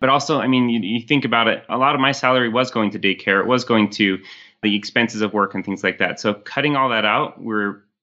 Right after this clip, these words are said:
able to save quite a bit more now than we were before.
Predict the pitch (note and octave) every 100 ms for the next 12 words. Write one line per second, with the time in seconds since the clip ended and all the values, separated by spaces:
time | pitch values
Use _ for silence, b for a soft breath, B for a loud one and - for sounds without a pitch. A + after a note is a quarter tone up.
0 | _ _ F2+ A#2 C3 A2+ - B2 A#2 G#2
1 | - A#2 A#2+ A2+ A2 G#2 A2 G2+ G2 -
2 | _ - G#2 G#2 G#2 G2 F#2+ G2 F2+ F2+
3 | G#2 F#2 E2